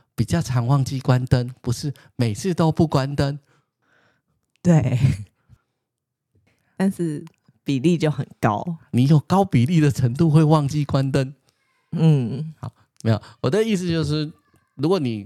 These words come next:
Speaker 1: 其实你是可以有一些生气的情绪或不舒服的情绪，那这些情绪可能会 push 你或迫使你或协助你去做一些反应。嗯，
Speaker 2: 嗯。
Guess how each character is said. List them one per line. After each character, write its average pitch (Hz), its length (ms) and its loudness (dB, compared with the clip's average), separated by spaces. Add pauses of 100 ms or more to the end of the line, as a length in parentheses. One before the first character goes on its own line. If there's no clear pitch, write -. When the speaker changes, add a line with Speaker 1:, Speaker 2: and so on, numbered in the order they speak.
Speaker 1:
其 - 140 -8
实 143 100 -4
你 131 120 0
是 - 120 -8
可 117 160 -4
以 110 60 -2
有 92 140 -4
一 - 20 -6
些 101 100 -6
生 101 220 -4
气 101 140 -10
的 92 80 -4
情 - 180 -16
绪 95 80 -8
或 101 80 -6
不 98 100 -10
舒 98 160 -6
服 95 140 -10
的 85 100 -8
情 - 220 -14
绪， - 200 -10 (280)
那 156 100 -4
这 175 140 -4
些 175 100 -2
情 104 220 -8
绪 117 160 -6
可 - 160 -10
能 85 100 -10
会 107 220 -4 (580)
push 123 480 -4
你 87 240 -12
或 117 160 -4
迫 127 360 -2
使 - 260 -14
你 92 140 -10
或 107 120 -6
协 104 320 -6
助 185 200 -6
你 110 120 -2
去 110 140 -6
做 135 180 -2
一 120 60 -2
些 113 160 -4
反 - 380 -10
应。 127 200 -8 (1000)
嗯， 110 140 -2
Speaker 2:
嗯。 135 240 -8